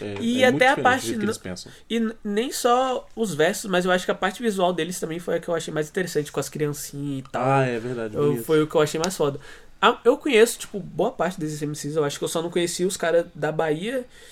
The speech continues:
Speaker 2: E a Sodomita eu já tinha ouvido falar, se eu não me engano, ela já fez parte de algum, talvez do B G S, mas não tenho certeza. Mas o restante da galera eu já conhecia. E, tipo, é...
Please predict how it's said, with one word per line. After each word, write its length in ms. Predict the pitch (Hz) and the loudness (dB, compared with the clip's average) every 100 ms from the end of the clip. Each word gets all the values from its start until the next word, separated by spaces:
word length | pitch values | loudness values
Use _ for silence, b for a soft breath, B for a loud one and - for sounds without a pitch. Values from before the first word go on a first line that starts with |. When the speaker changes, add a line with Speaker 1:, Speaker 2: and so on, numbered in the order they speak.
| B | B
Speaker 2:
E 100 | 196 | 6
a 60 | 226 | 6
Sodomita 580 | - 240 233 190 220 240 | 8 10 10 10 6 8
eu 60 | |
já 100 | 220 | 8
tinha 180 | 220 - | 6 4
ouvido 200 | 226 226 | 4 2
falar, 580 | 214 220 185 156 165 202 | -2 -2 2 4 2 0
se 80 | - | -6
eu 40 | 170 | -8
não 80 | |
me 100 | 165 | -8
engano, 340 | 165 156 170 175 175 b b _ | -6 -4 -4 -8 -12 b b _
ela 160 | - 147 | -6 -6
já 160 | 156 | -6
fez 280 | 151 156 156 | -10 -10 -12
parte 340 | - 151 151 160 | -8 -8 -8 -4
de 40 | |
algum, 280 | 151 143 165 202 202 180 147 b b b b - - | -4 -2 -8 -8 -8 -10 -14 b b b b -16 -8
talvez 340 | 147 139 143 | -6 -4 -6
do 60 | 143 | -4
B 240 | 139 147 | -2 0
G 120 | 143 | -2
S, 540 | 139 120 135 156 - 143 - - - - - - - | -6 -6 -8 -8 -12 -18 -20 -20 -20 -20 -20 -20 -16
mas 240 | - 131 131 | -10 -8 -6
não 200 | 135 139 | -8 -6
tenho 200 | 135 135 | -6 -6
certeza. 480 | 135 127 131 165 - b b b b b - - | -6 -2 -2 -2 -6 b b b b b -20 -14
Mas 460 | 156 156 180 185 180 | -2 4 4 4 0
o 120 | 196 | 2
restante 300 | 208 208 208 | 4 4 2
da 100 | 220 | 2
galera 360 | 214 208 185 185 | 4 6 6 6
eu 40 | |
já 140 | 196 190 | 4 2
conhecia. 600 | 214 202 196 185 196 214 b b b b - | 2 0 0 -2 -2 -2 b b b b -6
E, 120 | 247 | -4
tipo, 340 | - - 165 - - _ - - - - _ - - | -2 -2 -2 -4 -20 _ -20 -20 -20 -20 _ -10 0
é... 340 | 185 196 202 | 2 2 0